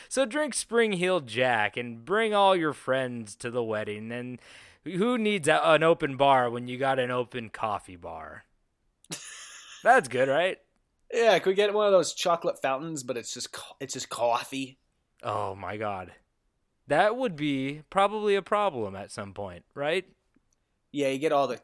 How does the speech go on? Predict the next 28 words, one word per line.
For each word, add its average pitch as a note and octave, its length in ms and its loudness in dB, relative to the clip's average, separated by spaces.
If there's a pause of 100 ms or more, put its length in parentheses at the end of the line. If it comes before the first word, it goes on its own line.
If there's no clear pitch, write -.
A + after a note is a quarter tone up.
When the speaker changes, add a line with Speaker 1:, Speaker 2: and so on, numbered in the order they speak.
Speaker 2:
ki-, - 260 -6
the D3+ 120 -4
kids C#3+ 500 -4
are C#3 80 -8
getting C3+ 400 -6
into C3 360 -10
Speaker 1:
Yeah, D3 560 4
Speaker 2:
it. - 40 -4 (220)
Speaker 1:
yeah, D3 260 0
exactly. C3 560 -2
The A#2+ 100 -6
thirteen-year-olds C#3 840 0
Speaker 2:
Gra-, C3 40 2
the B2+ 60 4
Speaker 1:
are B2 80 6 (160)
abusing D3+ 140 0 (320)
Speaker 2:
grandpeppers. D3 460 0
Speaker 1:
it. - 60 -20 (320)
They're C#3 220 0
Speaker 2:
Grandpeppers. G3+ 400 4
Speaker 1:
abusing B2+ 220 -2
it. - 300 -10 (220)
Speaker 2:
Oh, G#2 220 -4 (160)
man. F2+ 300 -10 (560)
Speaker 1:
<laughs> - 60 -18 (560)
Grandpepper E3 800 4
and D3+ 160 -2
the, B2 100 -2